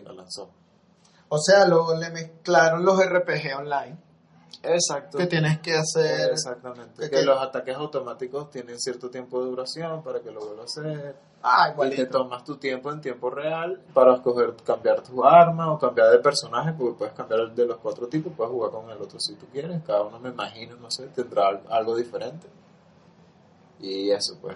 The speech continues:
Speaker 1: ahí los vas leveleando y tal. Y cool. Necesito ese
Speaker 2: Bueno,
Speaker 1: juego en
Speaker 2: pero,
Speaker 1: mi vida.
Speaker 2: sin embargo, me parece una evolución aceptable y correcta para el nivel de tecnología que hay ahorita.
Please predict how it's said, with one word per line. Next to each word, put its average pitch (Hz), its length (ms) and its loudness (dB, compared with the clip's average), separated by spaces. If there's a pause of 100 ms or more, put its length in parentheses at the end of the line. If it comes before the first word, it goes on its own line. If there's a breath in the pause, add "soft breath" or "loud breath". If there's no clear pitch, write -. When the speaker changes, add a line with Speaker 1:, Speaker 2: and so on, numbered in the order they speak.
(120)
Speaker 1:
ahí 87 140 -10
los 95 180 -12
vas 104 160 -16
leveleando 107 680 -6
y 104 60 -14
tal. - 220 -10 (1120)
Y 95 140 -16
cool. - 260 -18 (1300)
Necesito 98 600 -14
ese 147 80 -4
Speaker 2:
Bueno, 160 220 2
Speaker 1:
juego 156 120 2
en 135 40 4
Speaker 2:
pero, 135 200 2
Speaker 1:
mi 120 100 -4 (100)
vida. - 600 -16
Speaker 2:
sin 160 180 0
embargo, 147 360 2
me 190 100 8
parece 170 280 2
una 170 120 0
evolución 160 1040 -2 (480)
aceptable 160 640 0
y 151 40 -8
correcta 160 460 2
para 202 140 2
el 180 60 -2
nivel 143 160 -2
de 139 80 -8
tecnología 147 560 -2
que 160 80 -4
hay 165 100 -2
ahorita. 135 340 -6